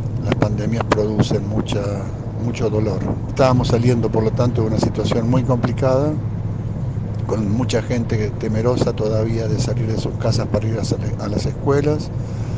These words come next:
con muchas personas, este, que venían de largo tiempo de sufrimiento de las políticas de Macri y de Vidal, que destru-, destruyeron el, el tejido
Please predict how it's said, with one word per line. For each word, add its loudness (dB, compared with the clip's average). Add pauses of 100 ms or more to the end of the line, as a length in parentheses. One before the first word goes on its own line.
(560)
con 0
muchas 4
personas, 0 (1300)
este, -2
que -2
venían 0
de 0
largo 0
tiempo 0
de 0 (1600)
sufrimiento 0
de 0
las 2
políticas -2
de -2
Macri -2 (140)
y -6
de -4
Vidal, 2 (300)
que -6
destru-, 0 (160)
destruyeron 0
el, -2 (800)
el -4
tejido 0